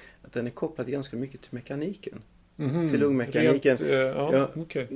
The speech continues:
Speaker 1: mer än själva blodgasen faktiskt.
Speaker 2: Okej, en liksom
Speaker 1: Ja.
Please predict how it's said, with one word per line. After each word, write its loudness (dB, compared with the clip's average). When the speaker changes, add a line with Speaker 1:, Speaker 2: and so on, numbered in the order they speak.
Speaker 1:
mer 0
än -2
själva -2
blodgasen -4
faktiskt. -16
Speaker 2:
Okej, 0
en 2
liksom 2
Speaker 1:
Ja. -2